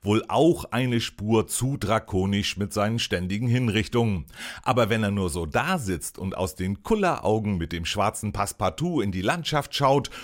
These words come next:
oder still vergnügt an einem Eukalyptusblättchen knabbert, ja, dann kann man doch gar nicht anders als vergeben und vergessen.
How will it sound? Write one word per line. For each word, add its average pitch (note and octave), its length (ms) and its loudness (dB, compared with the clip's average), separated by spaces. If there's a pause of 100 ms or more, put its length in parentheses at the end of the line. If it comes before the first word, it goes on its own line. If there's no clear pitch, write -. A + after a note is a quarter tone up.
(140)
oder D#3+ 320 2
still A3+ 380 -2
vergnügt D3+ 760 0
an F2+ 180 -4
einem F#2 300 -2
Eukalyptusblättchen A2 1300 0
knabbert, A2 480 2 (180)
ja, G2+ 140 2
dann F#2 300 -2
kann F#3 240 -2
man F#2 180 0
doch F2 180 -4
gar G2 160 -2
nicht G2 200 -6
anders G2+ 400 0
als - 240 -2
vergeben A2+ 480 2
und C3 160 -2
vergessen. D3+ 560 0